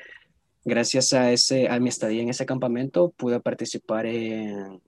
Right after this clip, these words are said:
un evento continental, se llama Continental Championship,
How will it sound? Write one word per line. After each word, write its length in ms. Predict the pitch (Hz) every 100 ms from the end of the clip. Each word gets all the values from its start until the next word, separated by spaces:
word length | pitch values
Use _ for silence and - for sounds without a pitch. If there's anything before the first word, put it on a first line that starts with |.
| -
un 120 | 117
evento 320 | 110 117 110
continental, 880 | 107 107 104 101 95 - 104 113 113 _ _ _
se 220 | - 101
llama 880 | 104 107 113 107 104 98 95 90 87 _ _ _ _ _
Continental 1120 | - 107 101 98 107 107 - 110 110 110 113 _ _
Championship, 640 | - - 110 120 151 -